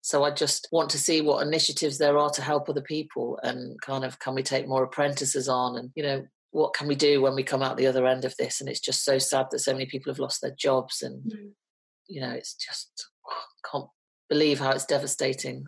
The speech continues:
Speaker 1: the lives of so many of my friends that are freelance, that, that, you know, their world dropped out in one night. You know, friends' salaries have been slashed down to barely un-, unmanageable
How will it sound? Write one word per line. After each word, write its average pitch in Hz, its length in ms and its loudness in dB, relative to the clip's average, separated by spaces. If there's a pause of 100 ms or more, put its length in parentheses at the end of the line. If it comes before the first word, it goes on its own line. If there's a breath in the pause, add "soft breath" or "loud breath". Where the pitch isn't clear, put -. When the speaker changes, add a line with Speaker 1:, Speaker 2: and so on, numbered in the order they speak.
Speaker 1:
the 143 100 2
lives 143 340 4
of - 60 -6
so 143 220 2
many 139 160 0
of 135 100 -2
my 135 120 -2
friends 143 420 0
that 160 100 0
are - 60 -4
freelance, 139 720 2
that, 131 240 -6
that, 143 180 -6
you 139 120 -6
know, 131 200 -4
their 135 240 -2 (300)
world 143 280 4
dropped - 260 0
out 131 260 0 (140)
in 143 120 -2
one 135 180 -2
night. 135 260 0
You - 80 -6
know, 135 180 -6 (160)
friends' 139 300 0
salaries 135 480 2
have 135 140 -4
been 135 120 -6
slashed 135 420 -2
down 131 280 0
to 131 140 -4
barely 139 400 2
un-, 135 200 0 (180)
unmanageable 135 920 0